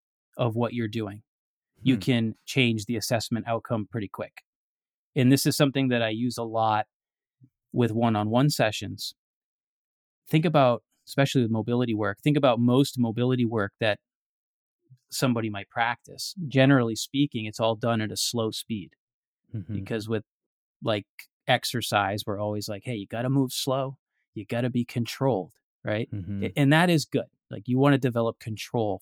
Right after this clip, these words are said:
Speaker 1: for sure. However, when you change the speed of what you're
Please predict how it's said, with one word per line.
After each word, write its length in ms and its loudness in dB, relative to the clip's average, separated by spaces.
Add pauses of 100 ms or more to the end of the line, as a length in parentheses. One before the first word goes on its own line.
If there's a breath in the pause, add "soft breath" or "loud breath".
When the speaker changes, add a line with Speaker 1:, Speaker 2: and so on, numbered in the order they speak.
Speaker 1:
for 220 -8
sure. 440 -4 (760)
However, 600 0 (440)
when 220 2
you 100 0
change 500 0
the 140 -6
speed 640 -4
of 120 -2
what 220 -4
you're 120 -8